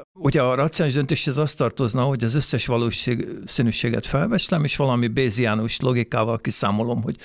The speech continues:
hogy mi a, az optimális, ö, viselkedés ebben a helyzetben.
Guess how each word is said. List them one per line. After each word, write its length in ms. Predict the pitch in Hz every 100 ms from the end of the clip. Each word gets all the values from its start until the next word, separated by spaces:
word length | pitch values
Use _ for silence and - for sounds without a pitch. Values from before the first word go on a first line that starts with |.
| - - -
hogy 200 | - 120
mi 160 | 120 117
a, 260 | 104 104 110 - - -
az 380 | - 101 107 -
optimális, 680 | 113 - 113 107 117 - -
ö, 380 | - 107 117 -
viselkedés 680 | - 110 117 110 127 120 -
ebben 240 | 113 117
a 60 | 107
helyzetben. 420 | 113 113 151 170